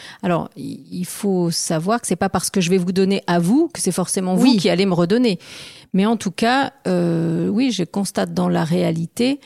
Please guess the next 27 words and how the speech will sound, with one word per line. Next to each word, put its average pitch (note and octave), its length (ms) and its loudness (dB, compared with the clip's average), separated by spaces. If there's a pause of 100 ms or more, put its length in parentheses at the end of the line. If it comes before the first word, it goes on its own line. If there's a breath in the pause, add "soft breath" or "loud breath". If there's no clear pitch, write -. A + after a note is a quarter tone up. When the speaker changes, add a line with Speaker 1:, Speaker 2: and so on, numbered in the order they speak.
(300 loud breath)
Speaker 1:
que G3+ 320 0
je D#3+ 460 -2
donne. E3 420 -2 (240)
Je - 140 -10
sais D3+ 120 -6
pas E3+ 140 -2
si - 180 -6
je D#3+ 60 -14
donne D#3+ 320 -2
assez, A3+ 680 0
trop, A3 540 0 (100)
pas E3+ 120 0
assez, G#3 320 0
mais G#3+ 100 2
en D#3+ 100 0
tout - 140 -10
cas, A3+ 220 -2 (360 loud breath)
je F3 160 -2
reçois G3 520 2
aussi. G#3+ 520 0
Donc, F3+ 160 -2
je, F3+ 160 -2
je F#3 140 0
sais A#3 160 0
que A3 100 -2
le G3+ 60 2
circuit, A#3+ 640 -2